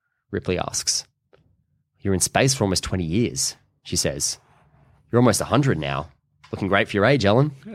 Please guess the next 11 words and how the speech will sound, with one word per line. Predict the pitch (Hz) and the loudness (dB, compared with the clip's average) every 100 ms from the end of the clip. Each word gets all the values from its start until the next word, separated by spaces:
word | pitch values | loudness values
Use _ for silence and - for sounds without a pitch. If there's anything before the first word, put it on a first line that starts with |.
| 139 - 120 - - | -12 -12 -12 -14 -2
<laughs> | 170 - 139 - 135 - - | -2 0 -2 -2 -4 -4 2
Ripley | 147 135 160 | 4 6 4
shakes | - 110 | 4 2
her | 95 | 0
head. | 95 92 | 0 0
She | |
doesn't | 107 98 - | 0 -4 -6
care | - 92 87 | -8 -4 -4
about | 82 76 | -4 -6
this. | 85 - | -4 -4
"Oh, | - | 0